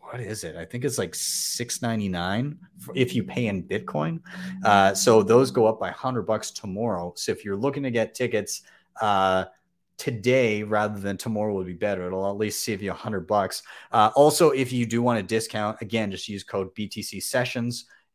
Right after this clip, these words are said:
and it'll get you ten percent off. So B dot T C slash conference, you can grab them there. But I will be down there. So look, look for this beacon on my head.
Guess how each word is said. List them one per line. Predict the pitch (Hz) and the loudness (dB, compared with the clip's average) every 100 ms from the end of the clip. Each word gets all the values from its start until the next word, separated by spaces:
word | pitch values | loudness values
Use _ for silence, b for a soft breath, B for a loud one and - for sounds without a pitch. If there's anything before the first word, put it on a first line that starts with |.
| - | -4
and | 101 101 | -2 -2
it'll | 98 | -2
get | 95 104 | -4 -6
you | 98 - | -10 -18
ten | - 113 113 104 | -12 -6 -6 -6
percent | - 98 - 95 90 | -8 -8 -6 -6 -6
off. | 101 87 82 | -6 -6 -8
So | - 107 90 90 90 | -4 -2 0 -4 -2
B | 117 | 0
dot | 107 101 - | 2 0 -2
T | 110 | -8
C | - 98 | -8 -10
slash | - 98 95 | -8 -8 -8
conference, | - 104 95 95 - B B - | -6 -6 -4 -6 -8 B B -10
you | 95 | -6
can | 95 | -2
grab | 95 95 | 2 2
them | 92 | 0
there. | 92 95 92 B - | 0 0 -2 B -2
But | 117 | 4
I | 175 | 8
will | 220 | 8
be | 214 | 8
down | 196 214 185 | 4 4 2
there. | 92 92 | -2 -4
So | - 117 113 104 - - | 0 4 6 4 -2 0
look, | 123 156 - _ 120 | 2 2 0 _ -6
look | 123 143 | -4 -4
for | - 127 | -8 -6
this | 123 123 | -4 -4
beacon | 95 110 123 127 160 165 - | -6 -6 -4 -2 -4 -4 -4
on | 113 | -2
my | 113 98 | -2 -4
head. | - 139 143 | -2 0 -2